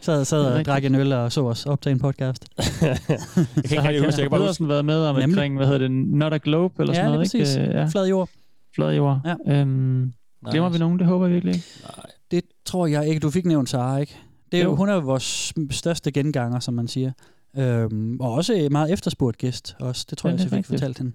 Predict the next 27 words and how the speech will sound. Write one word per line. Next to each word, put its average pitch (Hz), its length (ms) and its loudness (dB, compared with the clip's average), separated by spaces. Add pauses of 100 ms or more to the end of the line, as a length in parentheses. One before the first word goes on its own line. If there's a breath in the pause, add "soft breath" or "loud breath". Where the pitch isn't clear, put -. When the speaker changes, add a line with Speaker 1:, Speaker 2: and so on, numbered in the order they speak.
(160)
Speaker 1:
Øh, 127 640 -4 (480)
ja. 214 80 2
Speaker 2:
Ja, 214 40 0 (180)
nej, 180 100 2
men 180 80 0
det, 208 220 -2
det 208 100 2
synes 170 120 0
jeg - 80 -2
bare, 180 100 -2
de - 60 -4
skulle - 200 -4
med. - 260 -4
Speaker 1:
Kæmpestort 233 460 2
tak, 123 280 -4
ja. 139 180 -2 (180)
Det 196 100 2
er 208 40 2
jo, 151 180 2
det 180 120 -2
er 180 40 2
jo 165 60 2
fedt, 165 200 -4
og, 131 200 0
og, 120 200 -4
og 123 280 -4 (240)
ja. 147 180 -2